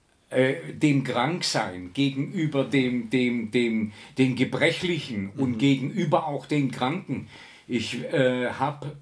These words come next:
Speaker 1: äh, äh, da auch im Krankenhaus viele in der, in der Therapie gesehen,
Speaker 2: Mhm.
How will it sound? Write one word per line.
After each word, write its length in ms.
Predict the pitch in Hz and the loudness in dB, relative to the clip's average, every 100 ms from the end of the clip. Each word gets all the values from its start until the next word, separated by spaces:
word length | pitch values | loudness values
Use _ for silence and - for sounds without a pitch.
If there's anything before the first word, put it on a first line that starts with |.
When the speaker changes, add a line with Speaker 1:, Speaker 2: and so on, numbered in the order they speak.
| - 165 | -12 -6
Speaker 1:
äh, 340 | 151 139 131 110 107 - _ _ _ _ _ _ - - _ - | 0 0 0 -4 -10 -20 _ _ _ _ _ _ -20 -20 _ 2
äh, 360 | 127 120 113 | 2 2 -2
da 480 | 117 117 117 117 120 _ _ _ _ _ _ _ - | 0 0 0 -2 -6 _ _ _ _ _ _ _ -4
auch 240 | - 135 | 0 2
im 140 | 151 135 | 2 0
Krankenhaus 600 | 127 151 160 139 135 110 | 0 -2 -4 -6 -4 -2
viele 580 | - 175 202 180 123 101 - | 0 2 6 6 4 -4 -6
in 180 | 143 113 | -4 0
der, 240 | 120 117 | 0 0
in 180 | 139 113 | -2 -2
der 440 | 120 107 104 101 - - - | 0 0 -2 -6 -12 -20 -6
Therapie 760 | 131 117 117 - 147 175 170 - - - - - | -2 0 0 -2 -4 -4 -6 -10 -20 -20 -12 4
gesehen, 760 | 135 113 127 135 180 202 180 139 | 4 6 4 6 4 2 -2 -8
Speaker 2:
Mhm. 300 | 117 117 | -12 -10